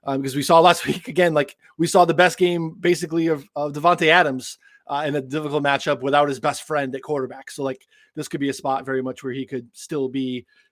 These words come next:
uh, wanting to get some end of the year, you know, leave on a good note. And he talked about today returning no matter what the quarterback situation is next year. So I'd imagine you see the best Raiders.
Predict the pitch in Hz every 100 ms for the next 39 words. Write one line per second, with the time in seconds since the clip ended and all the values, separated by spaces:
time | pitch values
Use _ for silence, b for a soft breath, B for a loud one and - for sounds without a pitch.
0 | - 135 123 123 139 135 127 123 139 -
1 | 127 131 143 127 127 127 127 123 _ -
2 | 165 139 208 202 165 165 156 151 151 131
3 | 120 - 175 165 143 147 156 139 131 -
4 | b b - 139 151 139 135 131 127 123
5 | 135 117 139 127 123 - 123 135 123 127
6 | 120 120 - - - 139 - _ _ -
7 | 147 147 147 139 - 151 139 147 - 135
8 | 117 -